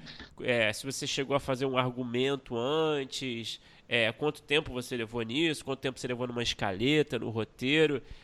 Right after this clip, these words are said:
é, o que, o que, o que aparecer aí na memória <laughs> e você puder compartilhar, vai ser ótimo.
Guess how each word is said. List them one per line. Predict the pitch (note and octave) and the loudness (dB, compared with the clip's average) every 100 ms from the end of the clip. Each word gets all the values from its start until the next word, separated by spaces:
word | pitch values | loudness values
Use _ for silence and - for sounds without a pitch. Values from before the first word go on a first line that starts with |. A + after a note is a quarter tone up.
| - - | -16 -6
é, | B2+ C3+ C3+ | 0 4 4
o | C3+ | 2
que, | - | -2
o | A3+ | -6
que, | G3+ B3 A3+ | -4 -4 -4
o | F3+ | -6
que | - A#3+ | -2 2
aparecer | A#3+ A#3+ A3 G#3 - G#3+ | 4 6 8 6 4 6
aí | G3 | 6
na | F#3+ | 6
memória | F3 D#3+ C#3+ D3+ D#3+ | 4 2 6 8 10
<laughs> | E3+ - - - | 8 6 4 4
e | C#3+ | 2
você | F3+ - D3+ | -2 2 0
puder | C3+ C#3+ D3+ | 2 2 2
compartilhar, | D3 C3+ C#3 D3 D3 B2 B2+ D3 - - - - - | 2 2 2 2 2 2 4 2 -2 -18 -20 -20 -8
vai | - C3 | 0 0
ser | - D#3 | 2 4
ótimo. | C3+ A#2 A2 - G#2 | 6 6 4 -2 -12